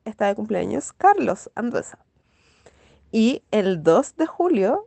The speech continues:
está de cumpleaños la Dani, que es cuando va a salir este podcast.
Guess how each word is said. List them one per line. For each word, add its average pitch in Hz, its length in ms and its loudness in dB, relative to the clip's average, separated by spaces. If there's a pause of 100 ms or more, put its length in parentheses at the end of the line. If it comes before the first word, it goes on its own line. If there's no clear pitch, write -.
está - 200 -10
de 196 100 0
cumpleaños 220 320 4
la 285 120 4
Dani, 349 400 2
que 196 120 -8
es 214 60 -4
cuando 220 220 -2
va 220 80 6
a 233 60 4
salir 226 380 -6
este 233 640 2
podcast. 233 460 -6